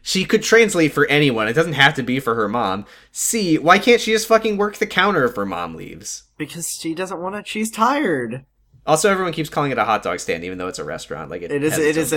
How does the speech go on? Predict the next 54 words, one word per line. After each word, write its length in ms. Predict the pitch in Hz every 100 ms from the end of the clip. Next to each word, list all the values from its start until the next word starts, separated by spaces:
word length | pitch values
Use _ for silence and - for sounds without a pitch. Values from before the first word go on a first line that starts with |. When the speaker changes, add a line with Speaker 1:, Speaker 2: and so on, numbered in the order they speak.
| 135
Speaker 1:
building, 240 | - -
Speaker 2:
brick 220 | - 269
and 80 | -
Speaker 1:
so. 40 | -
Speaker 2:
mortar 240 | 127 120
store. 460 | - 117 104 104 - _ _
A 60 | -
brick 220 | - 143
and 100 | 143
Speaker 1:
I, 40 | 98
Speaker 2:
morty 400 | - 110 127 135 _
store. 420 | - - 117 110
Speaker 1:
yeah, 120 | 92 87
I 60 |
knew 80 | 82
you 100 | 80
were 40 | 78
gonna 120 | 190
do 100 | 160 302 277
that. 40 |
Uh, 320 | 113 113 110 - - - _ _ - - -
I 80 | 247
mean, 80 | 151
that's, 220 | 202 440
Speaker 2:
<laughs> 20 |
Speaker 1:
that's 320 | 143 170 170
a 280 | 151 127 107 - _ _
tiny 300 | - 120 110
nitpick, 500 | 101 98 - 101 -
but, 240 | - 95 113
Speaker 2:
You 80 | 170
ever 140 | 311
Speaker 1:
you 80 | -
Speaker 2:
think 160 | 214
Speaker 1:
know, 60 | 220
Speaker 2:
about 200 | 208 196
Speaker 1:
we 40 | 123
gotta 160 | 143 160
Speaker 2:
how, 80 | 156
Speaker 1:
pad 220 | 113 -
the 60 |
Speaker 2:
uh, 40 | 95
Speaker 1:
length 220 | 98 95
of 60 | 90
these 160 | 87
episodes. 380 | 90 85 - 78
Speaker 2:
there's 160 | 151 -
some 160 | 156
minor 340 | 139 135 147 143
Finn 340 | - 135 139
dom 340 | 143 139 143 143
going 320 | 147 143 143
on 220 | 143 143
between 440 | 131 - 131 123